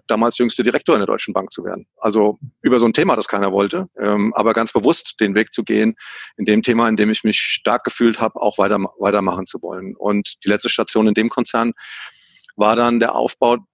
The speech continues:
Ausbau, muss man fairerweise sagen, weil so ein klein bisschen Maklergeschäft gab's bei der D W S damals schon, Ende der neunziger. Aber ich dürfte das ausbauen und, ähm, äh, hab den Maklervertrieb im Endeffekt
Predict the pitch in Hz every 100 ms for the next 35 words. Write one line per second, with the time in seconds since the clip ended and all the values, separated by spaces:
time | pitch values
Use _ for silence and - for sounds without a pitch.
0 | _ - - 143 - 117 107 - 107 113
1 | 113 113 110 104 107 123 107 104 113 120
2 | 113 110 104 120 107 - 104 - 98 -
3 | 139 156 165 160 160 170 - - _ -
4 | 135 143 147 - 160 123 123 131 131 123
5 | 139 147 160 190 - - - - - -
6 | - 110 120 - - 135 127 127 113 117
7 | - - - 120 - - - 127 165 -
8 | 98 98 101 - 104 104 - 110 104 104
9 | 104 110 - 120 120 113 107 123 107 104
10 | 135 127 - 113 110 110 113 - 117